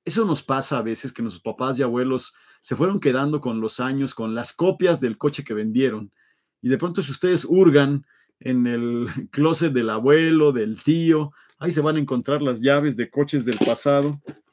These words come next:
que en el pasado las llaves tenían logotipos, marcas, eran llaves muy bonitas. Y bueno, se fueron quedando olvidadas. ¿Sale? Esto está curioso, es como un encendedor, un cenicero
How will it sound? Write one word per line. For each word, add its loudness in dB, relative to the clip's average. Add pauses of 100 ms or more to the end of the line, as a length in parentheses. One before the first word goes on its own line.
(360)
que -2
en 0
el 0
pasado 0
las 0
llaves 2
tenían -4
logotipos, -4
marcas, -4
eran -6
llaves -6
muy 0
bonitas. -6 (580)
Y -2
bueno, 0
se -6
fueron 2
quedando -2
olvidadas. -4 (540)
¿Sale? -2 (680)
Esto -18
está -12
curioso, -6
es -12
como -6
un -2
encendedor, -4
un -2
cenicero -2